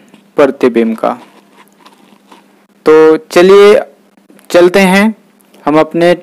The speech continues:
type की ओर। तो जिसने अभी तक हमारा channel subscribe, like, share नहीं किया है, वो जल्दी जल्दी like, share, subscribe कर दें, क्योंकि हम आपको बहुत ही easy trick दे रहे हैं।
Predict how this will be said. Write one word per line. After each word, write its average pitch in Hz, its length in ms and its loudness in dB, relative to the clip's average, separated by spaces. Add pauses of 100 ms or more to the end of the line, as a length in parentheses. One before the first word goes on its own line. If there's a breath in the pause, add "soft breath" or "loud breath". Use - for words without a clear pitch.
(280)
type 156 320 0
की 175 100 2
ओर। 180 240 2 (540 soft breath)
तो 180 80 0
जिसने 202 340 0
अभी 208 140 2
तक 208 160 0
हमारा 196 320 0
channel 196 340 -2
subscribe, 180 640 -2 (180)
like, 160 320 0
share 165 280 0
नहीं 165 220 -2
किया 185 200 0
है, 185 200 0 (500 soft breath)
वो 151 260 2
जल्दी 151 360 0
जल्दी 151 260 0
like, 147 300 0
share, 147 200 0
subscribe 139 500 -6
कर 160 180 -2
दें, 165 200 -2 (540 soft breath)
क्योंकि 196 300 0
हम 190 240 0
आपको 170 480 0 (380 soft breath)
बहुत 190 260 0
ही 220 60 2 (200)
easy 202 220 -2
trick 202 280 -4
दे 170 140 2
रहे 147 160 0
हैं। 135 320 -8